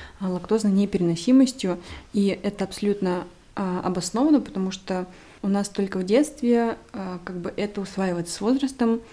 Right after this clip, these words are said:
мы теряем способность переваривать, а, лактозу. Поэтому у людей, а, пуки, газики, а,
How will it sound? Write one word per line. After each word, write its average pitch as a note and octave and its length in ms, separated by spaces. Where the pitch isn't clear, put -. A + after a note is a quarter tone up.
мы G3 220
теряем F#3+ 500
способность A#3 600
переваривать, F#3 720
а, F3 240
лактозу. E3+ 440
Поэтому F#3+ 540
у F#3+ 40
людей, F3 500
а, D#3+ 360
пуки, B3+ 680
газики, G#3+ 760
а, F3+ 480